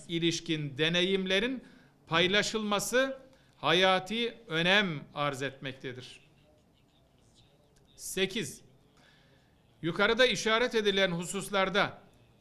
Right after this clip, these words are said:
istişare ve çalışmalar yapmak üzere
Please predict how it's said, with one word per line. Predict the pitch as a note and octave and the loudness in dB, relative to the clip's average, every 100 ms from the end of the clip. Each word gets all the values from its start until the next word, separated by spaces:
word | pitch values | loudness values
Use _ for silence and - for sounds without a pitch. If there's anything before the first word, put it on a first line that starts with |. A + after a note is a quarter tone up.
| F3+ | -10
istişare | D#3+ G3+ - G#3 G3+ A3 | -8 -6 0 2 2 2
ve | G#3 | -2
çalışmalar | - F#3 F#3 F#3 F#3+ A3 | -2 -4 -4 -4 -4 0
yapmak | G#3 F3+ F3 D#3 | 0 0 -2 -6
üzere | D#3+ D3+ C#3 A#2+ - | -4 -2 -2 -4 -12